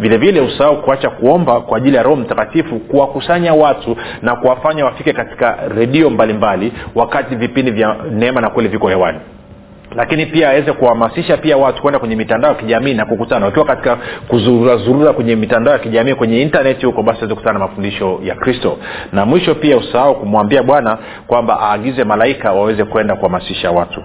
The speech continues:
Na mwisho nitoe shukrani kwako wewe ambaye umefanya maamuzi ya kuwa partner wa vipindi vya Neema na Kweli. Tunashukuru sana.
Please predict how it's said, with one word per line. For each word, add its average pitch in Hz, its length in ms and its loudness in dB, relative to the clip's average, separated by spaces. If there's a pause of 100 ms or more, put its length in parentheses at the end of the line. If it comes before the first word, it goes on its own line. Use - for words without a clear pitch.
Na 95 180 -2
mwisho 165 420 2
nitoe 160 280 2
shukrani 143 360 -2
kwako 131 280 0
wewe 143 140 4
ambaye 123 200 0
umefanya 117 280 -2
maamuzi 110 440 0
ya 107 60 0
kuwa 110 160 0
partner 127 360 -2
wa 101 60 2
vipindi 110 200 -2
vya 87 140 0
Neema 104 180 0
na 87 100 -4
Kweli. 151 280 2
Tunashukuru - 440 -4
sana. 175 360 0